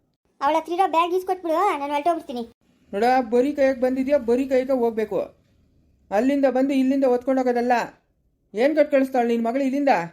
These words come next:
Speaker 1: ಹಾ, ಉಪ್ಪು, ಖಾರ ಪುಡಿ, ಹುಣ್ಸೆಹಣ್ಣು, ಈರುಳ್ಳಿ, ಆಲೂಗಡ್ಡೆ, ಬೆಳ್ಳುಳ್ಳಿ ಕಟ್ ಕಳಿಸ್ತಾವಳೆ.
Speaker 2: ಈ ಹೆಂಗಸ್ಕ ಭಾರಿ ದುರಂಕಾರ ನಮ್ಮ ಮಲ್ಲೇಶಿ. ಹಿಡ್ಕೊಳ ಹೇಳ್ತೀನಿ,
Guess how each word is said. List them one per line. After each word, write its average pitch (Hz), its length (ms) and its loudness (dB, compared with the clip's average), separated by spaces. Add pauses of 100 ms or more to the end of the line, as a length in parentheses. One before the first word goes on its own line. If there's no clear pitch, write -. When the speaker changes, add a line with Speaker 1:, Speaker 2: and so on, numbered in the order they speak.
(160)
Speaker 1:
ಹಾ, 349 340 2
ಉಪ್ಪು, 381 260 -2
ಖಾರ 359 200 2
ಪುಡಿ, 381 140 0
ಹುಣ್ಸೆಹಣ್ಣು, 370 680 0 (320)
ಈರುಳ್ಳಿ, 381 220 2
ಆಲೂಗಡ್ಡೆ, 359 640 0
ಬೆಳ್ಳುಳ್ಳಿ 359 440 0
ಕಟ್ 349 140 -4
ಕಳಿಸ್ತಾವಳೆ. 277 640 -4 (360)
Speaker 2:
ಈ 202 200 -4
ಹೆಂಗಸ್ಕ 277 340 0
ಭಾರಿ 269 540 -2
ದುರಂಕಾರ 226 360 -4
ನಮ್ಮ 196 240 -6
ಮಲ್ಲೇಶಿ. 185 560 -8 (560)
ಹಿಡ್ಕೊಳ 233 400 2
ಹೇಳ್ತೀನಿ, 226 680 -2